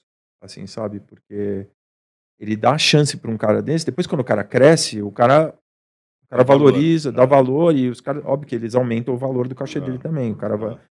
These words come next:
Speaker 1: aumentando, vai dando mais retorno, tem esse
Speaker 2: É.
Speaker 1: ajuste do,
Speaker 2: É.
Speaker 1: do valor do cachê, entendeu? Mas, é, que é um processo doloroso sempre.
Speaker 2: É.
Speaker 1: Eu, como agente aqui,
Speaker 2: É.
Speaker 1: é difícil.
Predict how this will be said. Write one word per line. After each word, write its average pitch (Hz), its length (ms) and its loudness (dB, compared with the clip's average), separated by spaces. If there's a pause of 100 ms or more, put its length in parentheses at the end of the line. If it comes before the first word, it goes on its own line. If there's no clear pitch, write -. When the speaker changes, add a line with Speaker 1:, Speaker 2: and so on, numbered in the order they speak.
(100)
Speaker 1:
aumentando, 117 380 -2
vai 113 100 4
dando 113 180 -4
mais 113 180 -2
retorno, 139 520 2
tem 165 200 -2
esse 165 160 -2
Speaker 2:
É. 185 40 0
Speaker 1:
ajuste 139 540 2
do, 156 340 2
Speaker 2:
É. 85 220 -18 (380)
Speaker 1:
do 127 80 -6
valor 131 300 2
do 131 100 -6
cachê, 143 340 -4
entendeu? 104 460 -4
Mas, 98 760 -8
é, 98 300 -12
que - 100 -20
é 98 60 -10
um 104 80 -6
processo 110 340 -8
doloroso 120 520 -4
sempre. 107 320 -10 (440)
Speaker 2:
É. - 340 -14
Speaker 1:
Eu, 104 60 -8
como 110 220 -10
agente 101 460 -6
aqui, 92 120 -12
Speaker 2:
É. 120 120 -8
Speaker 1:
é 123 40 -8
difícil. 127 460 -10